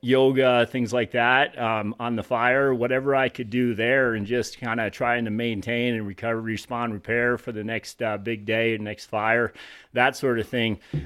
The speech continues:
But, uh, I'm not gonna lie, at the end of every season, man, it, it took me a good few weeks of just trying to sleep and recover and just get over that season. It, it's, uh,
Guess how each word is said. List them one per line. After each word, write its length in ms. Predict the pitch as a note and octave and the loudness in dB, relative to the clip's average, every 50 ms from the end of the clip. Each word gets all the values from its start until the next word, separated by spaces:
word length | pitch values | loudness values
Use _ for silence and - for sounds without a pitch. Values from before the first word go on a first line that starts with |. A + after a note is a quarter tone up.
| - | -4
But, 320 | - A#2 C3+ C3 B2+ - C3+ | 0 2 2 2 2 2 4
uh, 40 | C3+ | 4
I'm 200 | B2+ A#2+ B2 C#3 | 4 4 4 6
not 160 | E3+ - D3+ | 4 4 4
gonna 140 | C#3+ C3+ B2 | 4 2 4
lie, 280 | A#2+ C#3 C#3+ C#3+ C3 | 6 6 6 6 6
at 120 | A#2+ G2+ - | 4 2 0
the 100 | B2+ C3 | 0 2
end 160 | C3+ C3+ C3 | 2 2 2
of 120 | A#2+ A2+ | 2 4
every 360 | B2 B2+ B2 B2 B2+ B2+ A#2 | 2 2 2 0 0 -2 -2
season, 640 | G#2+ - - B2+ C3 C3+ B2+ A2 A#2+ A#2+ A2 G#2+ G#2+ | -2 -2 0 2 2 2 2 2 2 0 0 0 2
man, 300 | A2+ A#2+ B2 B2 A#2 A#2 | 4 4 4 4 4 4
it, 260 | A#2 B2 B2+ B2 - - | 4 2 2 0 0 0
it 240 | B2+ B2+ C3 A2+ G#2 | 2 2 2 2 0
took 280 | - C3+ C#3 C3+ - C3 | 0 0 0 0 0 0
me 200 | C3 C3 B2 A#2+ | 2 2 2 2
a 100 | A2 G2 | 0 0
good 320 | F#2 B2 C3 B2+ B2 G2+ | 2 2 4 4 2 0
few 260 | - - C3 C3 C3 | -2 0 0 2 2
weeks 400 | A#2+ A#2+ B2+ B2 B2 G#2+ - - | 2 2 2 2 0 0 -4 -6
of 120 | A#2+ G#2+ F#2 | -8 -6 -2
just 340 | A#2 C3 A#2+ A2+ - - _ _ - | -2 0 0 0 -2 -6 _ _ -6
trying 300 | - C#3+ B2+ A#2+ B2 A#2+ | -2 0 2 4 4 4
to 180 | A#2+ A2+ G#2+ F#2 | 2 2 0 0
sleep 640 | - - - - - A#2+ C3+ C3+ C3+ C3 C3 B2+ - | -4 -8 -12 -10 -6 -2 0 2 4 4 2 0 -2
and 160 | C3 A#2 A2 | -4 -4 -4
recover 560 | G#2 G2 - - C3 B2+ C3 A#2+ B2 A#2+ A#2+ | -4 -6 -4 0 2 2 2 4 2 2 2
and 160 | A#2 G#2+ G#2 F#2+ | 2 0 -2 -2
just 240 | A2 A#2+ A2+ - | -4 -4 -4 -2
get 160 | - B2+ A#2 A2+ | 0 0 2 2
over 240 | A#2+ B2 A#2 A#2 | 2 2 2 0
that 260 | A2+ A2+ A2 G#2+ - - | 0 0 0 0 0 -2
season. 460 | - B2 A#2+ B2 B2 A2 G#2+ A2 A2 | -2 0 2 2 2 2 0 -2 -2
It, 160 | A#2+ C#3 B2 | -2 -2 -2
it's, 300 | C#3+ D3 D3+ - - F3 | -2 -2 -2 -2 0 2
uh, 160 | D#3+ C#3 A#2+ | 4 4 4